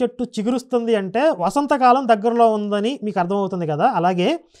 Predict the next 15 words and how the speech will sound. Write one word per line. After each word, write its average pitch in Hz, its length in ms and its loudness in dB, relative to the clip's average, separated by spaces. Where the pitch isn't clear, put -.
ఈ 254 140 4
సంగతులు, 233 400 4
ఏ 226 100 10
సంగతులు? 240 800 6
సూర్యుడు, 240 580 4
చంద్రుడు 226 280 6
నల్లగా 208 320 6
అయిపోవటం, 220 640 4
కాంతిని 220 320 2
ఇవ్వకపోవటం, 208 760 2
ఆకాశమందరి 226 760 2
శక్తులు 233 300 0
కదిలింపబడటం, 202 580 0
నక్షత్రాలు 185 380 4
రాలటం, 196 500 2